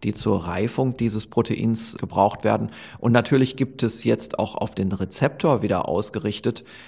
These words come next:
Ideen, da bestimmte Bindevorgänge zu blockieren,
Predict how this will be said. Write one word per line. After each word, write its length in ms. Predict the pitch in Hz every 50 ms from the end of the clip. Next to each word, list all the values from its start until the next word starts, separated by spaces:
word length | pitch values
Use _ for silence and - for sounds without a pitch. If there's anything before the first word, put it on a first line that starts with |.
| - - -
Ideen, 580 | - 120 113 - 113 113 113 117 120 120 113 113 - - - - _ _ -
da 240 | - 107 104 104 107
bestimmte 520 | 101 - 104 - - 127 127 127 - 113
Bindevorgänge 1900 | 101 95 101 - 131 127 143 147 147 143 127 113 110 110 107 113 - - - - - - _ _ - - - - 120 117 113 113 107 107 101 101 104 107 101
zu 180 | - - 123 110
blockieren, 880 | 95 113 110 107 107 - - 135 139 143 123 95 92 90 87 87 95